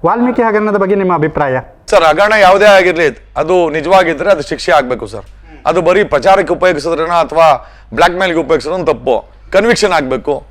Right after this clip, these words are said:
Speaker 2: ಕೇಸ್ ಆಗ್ಬೇಕು, ಕನ್ವಿಕ್ಷನ್ ಆಗ್ಬೇಕು, ಜೈಲ್ಗೆ ಹೋಗ್ಬೇಕು.
Speaker 1: ಸಿದ್ದರಾಮಯ್ಯ ಅವರ ಮುಡಾ ಹಗರಣದ ಬಗ್ಗೆ ಏನ್ ಹೇಳ್ತೀರಿ?
Speaker 2: ಹಂಡ್ರೆಡ್ ಪರ್ಸೆಂಟ್ ತಪ್ಪಿದ್ರೆ ಜೈ-, ಸಿದ್ದರಾಮಯ್ಯನ ಜೈಲಿಗೆ ಹಾಕಿ. ತಪ್ಪಿಲ್ಲ
Speaker 1: ಹಾ.
Speaker 2: ಅಂತಂದ್ರೆ ಸುಮ್ನೆ ಡಿಬೇಟ್ ಮಾಡಿ ಪ್ರಯೋಜನ ಇಲ್ಲ ಸರ್.
Speaker 1: ಹಾ, ಹಾ. ಇಂದಿನಿಂದ ಐದು ವರ್ಷದ ನಂತರ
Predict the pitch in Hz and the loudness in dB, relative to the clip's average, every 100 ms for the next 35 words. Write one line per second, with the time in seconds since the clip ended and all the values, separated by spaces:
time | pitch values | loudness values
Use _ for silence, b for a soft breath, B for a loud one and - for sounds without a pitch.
0 | - - 190 208 208 170 165 165 175 190 | -20 -4 0 2 2 0 -2 -2 -2 -2
1 | - 180 160 160 175 220 220 175 120 113 | -4 -2 -2 0 2 4 4 2 0 -4
2 | - - - - - - - - - 196 | -8 -16 -16 -16 -20 -20 -20 -10 -4 -2
3 | 185 233 226 208 202 185 170 170 160 151 | 0 0 -2 -2 -2 -2 -2 0 0 0
4 | 139 139 135 147 170 151 135 139 120 156 | 0 -2 0 0 0 0 -2 -4 -4 0
5 | 214 202 214 190 170 190 190 151 175 165 | 2 2 2 2 0 2 0 2 4 4
6 | 160 160 180 175 170 151 160 135 110 - | 2 -2 -2 -4 0 2 2 0 -2 -14
7 | - - 262 254 214 196 185 170 190 - | -12 -4 0 2 4 2 2 -2 -2 -6
8 | 180 196 165 160 196 160 170 170 135 135 | -6 -4 -2 0 0 0 -2 0 0 -2
9 | 127 104 - - 139 127 135 123 110 - | -4 -8 -8 -4 -2 0 -2 -4 -8 -18
10 | b b b b b - 185 254 254 226 | b b b b b -6 -2 0 0 0
11 | 202 170 170 254 247 233 - 226 214 202 | -2 -2 0 0 0 -2 -2 -4 -2 -2
12 | 190 | -2